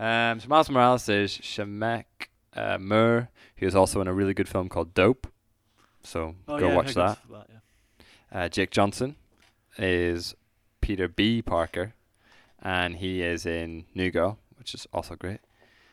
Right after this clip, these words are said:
Speaker 1: Uh, Haley Steinfeld is in Gwen Stacy, and she's in the good Transformers film, the Bumblebee,
Speaker 2: Oh,
Speaker 1: the only
Speaker 2: Bumblebee,
Speaker 1: good one.
Speaker 2: yeah.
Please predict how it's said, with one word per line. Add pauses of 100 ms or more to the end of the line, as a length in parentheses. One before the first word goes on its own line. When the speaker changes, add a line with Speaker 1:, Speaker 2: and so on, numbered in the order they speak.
(180)
Speaker 1:
Uh,
Haley
Steinfeld (100)
is
in
Gwen
Stacy,
and
she's
in
the
good (1300)
Transformers
film,
the
Bumblebee,
Speaker 2:
Oh,
Speaker 1:
the
only
Speaker 2:
Bumblebee,
Speaker 1:
good
one.
Speaker 2:
yeah.